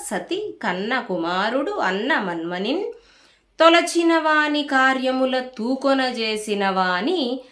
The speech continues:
అలాంటి హనుమత్ స్వామి యొక్క తండ్రినిన్, హనుమంతుని యొక్క తండ్రి వాయుదేవుడు. ఆ వాయుదేవుణ్ణి చిలికిన వాని, చిలికిన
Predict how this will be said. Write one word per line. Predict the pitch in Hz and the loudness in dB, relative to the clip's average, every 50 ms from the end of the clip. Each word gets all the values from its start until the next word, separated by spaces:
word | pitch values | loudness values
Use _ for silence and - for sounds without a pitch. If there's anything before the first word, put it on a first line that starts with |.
| - _ _ - | -20 _ _ -2
అలాంటి | - 175 190 196 233 269 294 302 320 302 | 2 4 4 4 4 4 2 0 -2 -2
హనుమత్ | 269 214 196 202 220 226 220 - | -2 -2 -4 -4 -6 -6 -8 -10
స్వామి | - - 208 196 185 185 180 | -8 -6 -6 -6 -4 -6 -6
యొక్క | 175 180 180 180 - - 311 277 233 247 277 330 - - - - - - _ - | -6 -6 -8 -6 -4 0 0 2 2 2 0 -2 -4 -10 -20 -20 -20 -6 _ 4
తండ్రినిన్, | 359 359 359 359 349 - 339 320 311 311 302 285 277 247 208 185 - - - _ _ - | 6 6 6 4 4 4 4 4 4 2 2 2 0 0 -2 -4 -8 -12 -16 _ _ -6
హనుమంతుని | 269 285 311 320 311 285 285 277 277 262 | -2 0 0 0 0 0 -2 0 0 0
యొక్క | 254 254 - | -2 -2 -4
తండ్రి | 240 - 220 226 269 381 403 | -4 -2 -2 -2 -2 -2 0
వాయుదేవుడు. | 381 330 269 220 190 175 165 143 127 123 - - _ _ _ _ _ _ _ _ _ _ _ _ _ _ _ _ _ _ - - _ _ _ | 2 2 4 4 2 0 -2 -6 -6 -8 -12 -18 _ _ _ _ _ _ _ _ _ _ _ _ _ _ _ _ _ _ -20 -20 _ _ _
ఆ | - 214 226 226 220 | 4 4 6 6 6
వాయుదేవుణ్ణి | 185 180 165 170 208 254 262 277 277 277 269 254 254 254 269 320 339 285 262 277 311 320 - - _ _ _ _ _ _ - - | 4 4 2 2 2 2 0 2 4 4 4 2 2 2 2 2 2 2 2 0 -2 -6 -10 -14 _ _ _ _ _ _ 4 8
చిలికిన | 320 320 339 403 403 392 370 392 381 381 370 349 | 10 10 10 8 6 4 2 4 6 6 6 6
వాని, | 311 294 277 262 240 226 214 226 233 233 220 202 180 175 170 - - _ _ _ - | 6 6 6 6 6 4 2 0 -2 -2 -2 -2 -2 -4 -6 -12 -18 _ _ _ -20
చిలికిన | _ _ - - 302 294 330 339 330 311 302 285 285 | _ _ 0 2 4 4 4 4 4 2 0 0 2